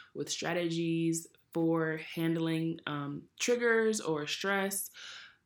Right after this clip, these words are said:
and also, um, managing, like, talking to, with your family about any of your mental health challenges. And then it was followed up with Jonathan Jones of Speak Your Success podcast, dropping gems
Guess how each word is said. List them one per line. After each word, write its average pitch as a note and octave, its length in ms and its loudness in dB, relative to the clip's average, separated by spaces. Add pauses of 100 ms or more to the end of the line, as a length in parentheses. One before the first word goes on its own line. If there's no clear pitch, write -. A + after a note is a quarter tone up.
(140)
and F3 420 2
also, D#3 840 2
um, C#3+ 520 -4 (200)
managing, D3+ 800 0
like, C#3+ 160 -4
talking D3+ 320 -8
to, - 80 -10
with - 140 -12
your F#2 120 -10
family G#3+ 380 0
about G#3 380 2
any G3+ 220 0
of G3 60 -4
your G3 140 -2
mental F#3+ 300 -2
health F#3+ 300 -4 (200)
challenges. F#3+ 720 -2 (640)
And F3 480 2
then E3+ 500 0 (460)
it E3 140 0
was E3 140 -2
followed E3 280 0
up D#3+ 320 -4
with D#3 300 -2
Jonathan D#3+ 540 -4
Jones F3+ 560 0
of - 80 -6
Speak F3+ 320 -4
Your E3+ 80 -4
Success - 480 -6
podcast, A#3 720 0 (2000)
dropping G3 500 2
gems G#3+ 500 6